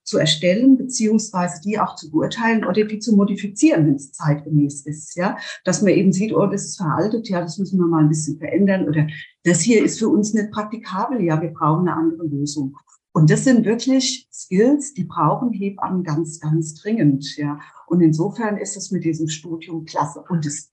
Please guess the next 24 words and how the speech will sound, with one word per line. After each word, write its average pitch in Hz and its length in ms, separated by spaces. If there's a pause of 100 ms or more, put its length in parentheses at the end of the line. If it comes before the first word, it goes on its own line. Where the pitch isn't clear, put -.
(120)
nächste 208 640
Lachshäppchen 151 680
an 147 100
diesem 160 260
Studium 220 580
ist, 262 180 (460)
das 156 120
haben 208 140
wir 233 80
in 185 80
der 156 160
Pflege 202 280
ja 170 180
auch. 143 320 (260)
Wir 180 240
haben 247 500 (200)
ganz 262 320
viele, 233 480 (240)
ich 190 160
sage 214 180
jetzt 233 180
mal, 190 280
schulmedizinische 160 880
Untersuchungen 147 1000